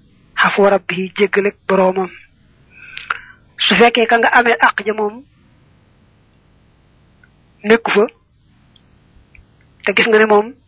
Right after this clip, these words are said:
du alal, yàqub der la. Loolu kat nekkul lu ñu doon, kon say boo rek bari def lu baax, ndax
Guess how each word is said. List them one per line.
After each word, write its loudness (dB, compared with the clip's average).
du 2
alal, 0
yàqub 0
der 0
la. -8
Loolu 4
kat 0
nekkul -2
lu -2
ñu -4
doon, 2
kon -6
say 2
boo 2
rek -4
bari -2
def -2
lu -4
baax, 2
ndax -6